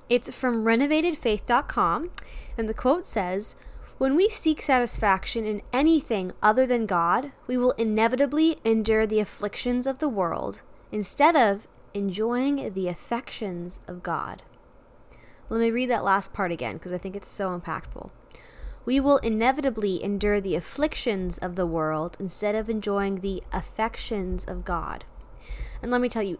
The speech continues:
every single time I've put my satisfaction in anything that's not God, things don't turn out the best. I go through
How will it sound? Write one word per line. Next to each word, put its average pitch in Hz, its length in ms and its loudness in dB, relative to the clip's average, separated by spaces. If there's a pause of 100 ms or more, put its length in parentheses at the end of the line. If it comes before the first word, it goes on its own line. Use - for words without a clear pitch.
every 240 240 2
single 339 260 -2
time 214 400 -2 (360)
I've 208 260 4
put - 160 10
my 254 120 -2
satisfaction 208 1000 0 (380)
in 285 180 6 (100)
anything 277 800 4
that's 240 260 2
not 269 220 4
God, 226 380 4 (1400)
things 339 320 6
don't 320 200 6
turn 302 160 0
out 294 200 4
the - 80 -6
best. - 360 -2
I 226 120 2
go 285 200 8
through 302 580 2